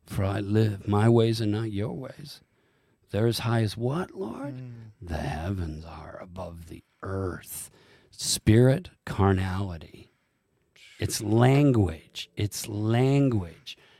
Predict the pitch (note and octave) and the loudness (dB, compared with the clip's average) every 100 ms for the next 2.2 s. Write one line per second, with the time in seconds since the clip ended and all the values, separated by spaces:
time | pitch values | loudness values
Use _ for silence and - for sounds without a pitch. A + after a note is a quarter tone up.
0 | _ - G#2 G2 B2+ B2+ A2+ _ _ _ | _ -4 -2 0 2 2 0 _ _ _
1 | _ A2 F2+ G2 - - C3 C#3 C3 G2+ | _ -8 -6 -8 -4 -2 0 0 0 -2
2 | F#2+ | -6